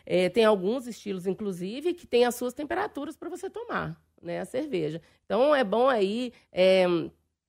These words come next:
inteirar um pouco. É, hoje nós temos aí vários canais, né, é, que, que tem essas, essas informações,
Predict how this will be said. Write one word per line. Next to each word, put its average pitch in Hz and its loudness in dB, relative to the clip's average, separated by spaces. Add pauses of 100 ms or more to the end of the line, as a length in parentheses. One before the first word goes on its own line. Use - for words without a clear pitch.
(200)
inteirar 202 4
um 185 2
pouco. 208 4 (240)
É, 175 6
hoje 208 2
nós 208 0
temos 202 -2
aí 190 0 (200)
vários 214 0
canais, 190 2
né, 226 2 (320)
é, 175 2 (1080)
que, 196 0
que 175 -4
tem 214 6
essas, 196 -2
essas 170 -4
informações, 185 0